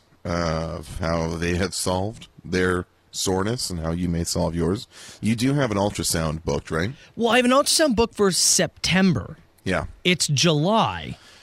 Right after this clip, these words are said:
Speaker 2: And if,
Speaker 1: And you
Speaker 2: if, if you've been following this
Speaker 1: <laughs>
Speaker 2: show
Speaker 1: This has been going on for a year plus.
Speaker 2: since the, this first kicked around, started to kick around, like, I was like, "I got a lump down there."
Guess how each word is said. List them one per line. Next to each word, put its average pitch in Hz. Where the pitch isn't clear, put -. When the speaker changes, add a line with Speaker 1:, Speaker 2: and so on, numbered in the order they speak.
Speaker 2:
And 208
if, 214
Speaker 1:
And 220
you -
Speaker 2:
if, 220
if 196
you've 311
been 311
following 214
this 180
Speaker 1:
<laughs> -
Speaker 2:
show 156
Speaker 1:
This 113
has 135
been 110
going 87
on 85
for 85
a 85
year 92
plus. 135
Speaker 2:
since -
the, 185
this 170
first 311
kicked -
around, 208
started 208
to 190
kick 185
around, 147
like, 147
I 147
was 135
like, 135
"I 208
got 339
a 147
lump 226
down 135
there." 123